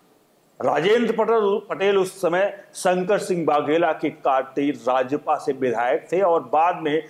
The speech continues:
इस पार्टी का कांग्रेस में विलय कर दिया गया। साबरमती ट्रेन जलने पर कांग्रेस के पूर्व सांसद एहसान जाफरी ने मिठाई बांटकर खुशियां मनाई थी।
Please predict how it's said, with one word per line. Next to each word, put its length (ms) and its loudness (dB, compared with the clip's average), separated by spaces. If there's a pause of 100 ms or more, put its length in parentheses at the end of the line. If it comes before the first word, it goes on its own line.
(180)
इस 160 -4
पार्टी 460 -2
का 140 -2
कांग्रेस 580 -2
में 240 -4
विलय 220 2
कर 160 -2
दिया 260 -16
गया। 200 -20 (760)
साबरमती 680 2
ट्रेन 360 -2
जलने 320 2
पर 180 0
कांग्रेस 500 0
के 120 -2
पूर्व 380 -2
सांसद 580 -4 (1040)
एहसान 480 4
जाफरी 420 4
ने 140 0
मिठाई 440 0
बांटकर 400 0
खुशियां 460 -2
मनाई 300 -2
थी। 140 -20